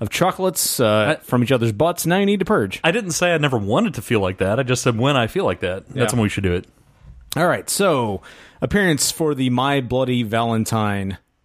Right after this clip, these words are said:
Speaker 1: beer.
Speaker 2: Bloody
Speaker 1: Now,
Speaker 2: Valentine.
Speaker 1: I will say, holding it up to the light, the scant light that is in this, uh, studio here.
Speaker 2: Although
Speaker 1: It
Speaker 2: you have added an extra bulb, so it's kinda weird.
Speaker 1: <laughs> Yeah, I, I know we've got two bulbs now. Two out of four.
Speaker 2: <laughs>
Speaker 1: Uh, it does bear a striking resemblance more to an amber than a red.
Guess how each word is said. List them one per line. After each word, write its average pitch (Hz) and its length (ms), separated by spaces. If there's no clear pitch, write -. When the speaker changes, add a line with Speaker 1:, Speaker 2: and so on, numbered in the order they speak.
Speaker 1:
beer. 117 320
Speaker 2:
Bloody 120 200
Speaker 1:
Now, 123 260
Speaker 2:
Valentine. 170 800
Speaker 1:
I 147 60
will 170 120
say, 165 220
holding 147 340
it - 20
up 143 120
to - 80
the 120 80
light, 135 320
the 117 60
scant 127 280
light 117 180
that 117 120
is 107 100
in 113 120
this, 113 280
uh, 101 120
studio 113 400
here. 110 340
Speaker 2:
Although 165 200
Speaker 1:
It 202 80
Speaker 2:
you 196 100
have 214 220
added 196 180
an 160 80
extra 156 260
bulb, 110 320
so 123 140
it's 113 100
kinda 151 200
weird. 127 180
Speaker 1:
<laughs> 185 120
Yeah, 180 40
I, 151 180
I 131 40
know 139 140
we've 131 100
got 139 180
two 139 200
bulbs 107 300
now. 98 300
Two 180 180
out 165 80
of 143 80
four. 110 400
Speaker 2:
<laughs> - 60
Speaker 1:
Uh, 170 240
it 185 60
does 285 220
bear 269 340
a 202 160
striking 202 460
resemblance 175 360
more 151 220
to 156 120
an 139 40
amber 143 260
than 131 200
a 120 40
red. 107 360